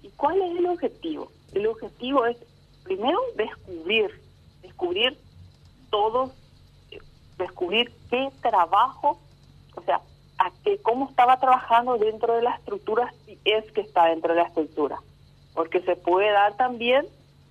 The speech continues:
de que sean, este, de que no esté dentro de la estructura,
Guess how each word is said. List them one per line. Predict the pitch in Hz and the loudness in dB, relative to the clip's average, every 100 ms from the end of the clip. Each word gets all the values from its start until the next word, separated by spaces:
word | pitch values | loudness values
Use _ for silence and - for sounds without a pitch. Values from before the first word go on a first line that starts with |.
| - | -6
de | 202 202 | -6 -4
que | 196 - | -6 -2
sean, | 180 180 214 247 - | 0 2 2 -2 -10
este, | 175 175 - 160 | -8 -6 -4 -2
de | 165 | -2
que | 165 | -2
no | 165 | 0
esté | 214 - 220 226 | -2 -2 -2 0
dentro | 190 175 170 196 | -2 -4 -4 -2
de | |
la | 214 | -2
estructura, | 214 233 196 208 208 247 | -4 -10 -6 0 2 2